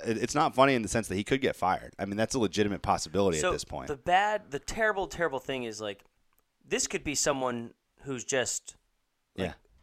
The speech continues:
Speaker 2: unlucky.
Speaker 1: Yeah.
Speaker 2: Like, this could be anybody, and then, like,
Speaker 1: Yeah.
Speaker 2: the,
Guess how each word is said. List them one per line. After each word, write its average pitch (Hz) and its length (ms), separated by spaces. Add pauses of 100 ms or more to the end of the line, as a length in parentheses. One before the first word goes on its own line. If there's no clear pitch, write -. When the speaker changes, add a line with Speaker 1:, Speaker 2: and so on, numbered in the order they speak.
Speaker 2:
unlucky. 139 640
Speaker 1:
Yeah. 95 220
Speaker 2:
Like, 143 120
this 202 140
could 196 160
be 156 180
anybody, 117 540
and 117 100
then, 117 140
like, 113 200
Speaker 1:
Yeah. 82 200 (200)
Speaker 2:
the, 131 160